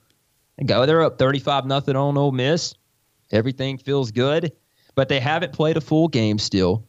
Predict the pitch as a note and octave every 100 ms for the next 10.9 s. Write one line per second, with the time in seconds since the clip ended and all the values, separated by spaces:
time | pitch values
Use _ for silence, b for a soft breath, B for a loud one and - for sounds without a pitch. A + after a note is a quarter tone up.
0 | _ _ _ G#2 A2 A2 A2 - A2 G#2
1 | C3+ D#3+ D#3 D#3+ D3+ C#3+ C#3+ C#3+ D3 C3+
2 | B2+ C3 C3+ - G2 F2+ G2+ G2+ G2 C3+
3 | C#3+ C#3 C#3 C3 D3 C#3+ C3+ C#3+ C3 A2+
4 | A2+ G#2+ - A2 G#2+ b b _ - C3+
5 | E3 C#3+ C3+ A#2 C3+ B2+ A#2+ D#3 - A#2+
6 | A2 A2 G#2+ G#2+ B2+ A#2+ A2+ A2+ A#2+ A#2
7 | A#2 A2+ G2+ G#2+ G#2 C3 B2 G2 F#2+ b
8 | b b b - B2+ B2+ B2+ - D3 C3+
9 | C3 D3+ C#3+ D#3+ D#3 D#3 D3+ C#3+ - C#3
10 | D3+ D#3+ D3+ D#3+ C#3 D3 C#3+ C3